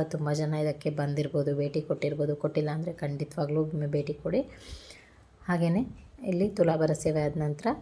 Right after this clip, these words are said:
ಪ್ರಸಾದವನ್ನ ಕೊಡ್ತಾರೆ ನಮಗೇನು ಆಶೀರ್ವಾದದ ರೂಪದಲ್ಲಿ.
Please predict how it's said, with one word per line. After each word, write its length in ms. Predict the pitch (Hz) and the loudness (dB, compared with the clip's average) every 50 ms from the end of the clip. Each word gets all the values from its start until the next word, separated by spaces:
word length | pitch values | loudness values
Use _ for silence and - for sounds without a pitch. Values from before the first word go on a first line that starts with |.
| - - | -8 -6
ಪ್ರಸಾದವನ್ನ 600 | - 175 160 - 151 147 147 147 147 143 143 147 | -4 -4 0 2 2 2 4 2 2 0 0 -2
ಕೊಡ್ತಾರೆ 500 | 147 - 147 135 123 - - 147 160 190 | -2 -2 -2 -2 -2 -4 -4 -4 -2 0
ನಮಗೇನು 480 | 196 185 165 151 151 156 151 151 151 170 | 0 0 0 0 0 0 0 -2 0 0
ಆಶೀರ್ವಾದದ 600 | 165 151 - - 165 156 151 147 156 151 143 - | 0 0 0 2 2 2 2 2 2 0 0 0
ರೂಪದಲ್ಲಿ. 540 | 160 147 160 139 - - 151 147 147 170 269 | 0 -2 -2 -2 -2 -2 -2 0 2 2 0